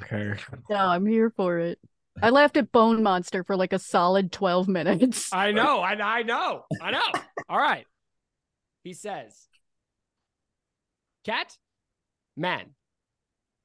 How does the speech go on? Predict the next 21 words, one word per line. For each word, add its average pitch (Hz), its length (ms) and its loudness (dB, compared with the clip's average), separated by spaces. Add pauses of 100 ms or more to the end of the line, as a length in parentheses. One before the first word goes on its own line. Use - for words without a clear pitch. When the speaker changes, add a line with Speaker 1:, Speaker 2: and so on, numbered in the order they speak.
(280)
Speaker 3:
this 175 300 -6
is 226 140 -12
the, 196 140 -12 (140)
this 196 280 -8
is, 170 160 -14 (180)
this 139 260 -12
is, 190 160 -16
yeah, 175 280 -10
this 160 180 -14
is 185 80 -18
the 196 80 -16
person's 202 480 -12
name. 254 240 -10
Cat, 185 360 -8 (180)
man 196 360 -2 (200)
is 127 460 -12
in 139 300 -8
Speaker 2:
Cat 170 160 -2
Speaker 3:
charge 214 220 -2
Speaker 2:
man. 226 320 -2
Speaker 3:
of, 156 340 -4